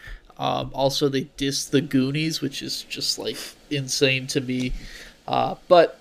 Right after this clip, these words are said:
they, and they did, like, a lot of, you know, I, I liked the deep dive kind of into, like, documentaries and, and the film editing and all that stuff. And,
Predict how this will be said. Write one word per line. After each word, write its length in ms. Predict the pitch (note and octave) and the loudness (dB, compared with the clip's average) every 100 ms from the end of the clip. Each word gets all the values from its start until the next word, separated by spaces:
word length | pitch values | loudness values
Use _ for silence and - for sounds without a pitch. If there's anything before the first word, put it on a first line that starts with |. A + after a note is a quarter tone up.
| - | -4
they, 180 | D#3+ D#3 | 0 0
and 120 | E3 | 0
they 60 | F#3 | 4
did, 220 | G#3+ G#3 | 6 6
like, 140 | G3 | 4
a 60 | G3 | 4
lot 200 | F3+ F3+ | 4 6
of, 320 | F3 D#3+ - | 6 6 2
you 100 | D3+ | -2
know, 300 | D3 C#3 C3 - _ _ - - - - - | 0 0 -2 -12 _ _ -8 -8 -12 -12 0
I, 120 | C3 | 0
I 160 | - C#3 | 2 4
liked 360 | C#3+ C#3+ - | 4 2 -2
the 640 | D3 C3+ B2+ B2 B2 D3 - - - - | 0 2 2 0 -4 -8 -14 -18 -20 -4
deep 320 | C#3+ C#3 - | -4 -4 2
dive 400 | C3+ C3 C3+ C3+ | 6 6 4 2
kind 180 | C#3 C3 | -2 -2
of 120 | B2+ | -2
into, 340 | C3 B2+ C3 B2+ | -6 -6 -6 -6
like, 180 | B2+ | -6
documentaries 960 | C3+ B2+ - C3 - C3 B2+ B2+ B2+ - | -6 -6 -8 -16 -6 -4 -2 -4 -6 -6
and, 120 | B2+ - - - - - | -8 -10 -20 -20 -14 -8
and 160 | C3 | -4
the 80 | B2+ | -4
film 360 | - C3 B2+ B2+ | 2 2 4 4
editing 480 | B2 B2 B2+ B2+ | 2 2 0 0
and 100 | B2+ | -2
all 160 | B2+ B2+ | 0 0
that 220 | C3 C3 | 0 -2
stuff. 440 | - - B2+ B2+ C3 | 0 4 6 4 0
And, 160 | C#3+ | -4